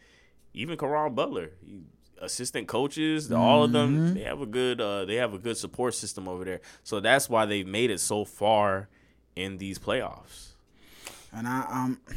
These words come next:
Speaker 2: it's, it's, I don't know, man. It, it's a, it's, it's a great story. And if they win this, this is probably
Speaker 1: Might be the best, uh,
Speaker 2: probably
Speaker 1: title
Speaker 2: the,
Speaker 1: run
Speaker 2: um, yeah.
Speaker 1: ever.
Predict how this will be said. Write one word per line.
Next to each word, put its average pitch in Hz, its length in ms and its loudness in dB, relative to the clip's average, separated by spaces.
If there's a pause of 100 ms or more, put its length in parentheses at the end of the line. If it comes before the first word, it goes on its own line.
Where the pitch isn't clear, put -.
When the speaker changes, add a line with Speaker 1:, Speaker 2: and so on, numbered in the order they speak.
(680)
Speaker 2:
it's, 123 360 -10
it's, - 520 -8 (1400)
I 190 180 10
don't 196 120 10
know, 202 180 10
man. 180 320 8
It, 175 140 4
it's 175 260 0
a, 165 80 2 (160)
it's, - 360 2 (200)
it's 180 160 6
a 160 80 2
great 180 300 4
story. 156 400 6
And 127 100 0
if 131 100 -2
they 175 160 10
win 175 280 10
this, 185 220 8
this 170 120 -2
is 135 80 -6
probably 165 960 2 (1200)
Speaker 1:
Might 113 180 2
be 107 100 0
the 98 120 -2
best, 98 560 -2
uh, 76 80 -8
Speaker 2:
probably 165 360 10
Speaker 1:
title 143 220 8
Speaker 2:
the, 117 40 4
Speaker 1:
run 101 260 2
Speaker 2:
um, 113 400 2 (300)
yeah. 120 480 2 (160)
Speaker 1:
ever. 90 420 -8